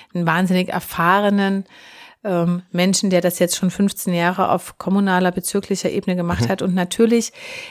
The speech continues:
Speaker 1: diesen Sand im Getriebe zwischen Bezirk und Land schon sehr gut erkannt hat und genau daran will. Er will die Zuständigkeiten schärfen. Er will die Mittelzuweisung zwischen Bezirken und Ländern flexibilisieren, so dass man,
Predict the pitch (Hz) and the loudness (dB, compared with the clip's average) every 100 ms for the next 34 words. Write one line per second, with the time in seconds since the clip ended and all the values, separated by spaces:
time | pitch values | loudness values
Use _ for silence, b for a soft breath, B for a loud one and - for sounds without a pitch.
0 | - 202 208 196 208 262 240 220 180 247 | -4 2 4 4 4 4 4 4 0 0
1 | 262 208 - 190 190 185 180 - 220 226 | 0 0 -2 -4 -4 -4 -2 0 -2 -2
2 | 190 175 180 202 - B B 202 196 196 | -4 -2 -2 -2 -8 B B -2 2 2
3 | 185 202 170 - 190 208 202 196 190 180 | 2 -2 -2 0 -2 0 -2 -2 -2 0
4 | 180 180 175 156 165 175 180 196 208 202 | 0 0 -2 -6 -8 -4 -2 0 -2 -4
5 | 254 233 226 220 - - 185 185 - 185 | -6 -2 0 0 -2 -2 -2 -2 -4 -2
6 | 190 233 262 - _ b b b b b | -2 -4 -6 -8 _ b b b b b
7 | - 196 196 196 190 196 220 - 208 180 | -4 0 4 4 4 4 2 2 2 4
8 | 185 202 185 - 185 190 185 180 - 180 | 2 -2 -6 -4 -4 -4 -4 -4 0 0
9 | 185 180 175 180 180 180 185 - 190 185 | 0 -6 -4 -4 -4 -4 -6 -4 -2 0
10 | 180 185 196 208 B B B B B 196 | -2 0 0 -2 B B B B B 0
11 | 190 190 208 196 196 | 2 2 2 2 0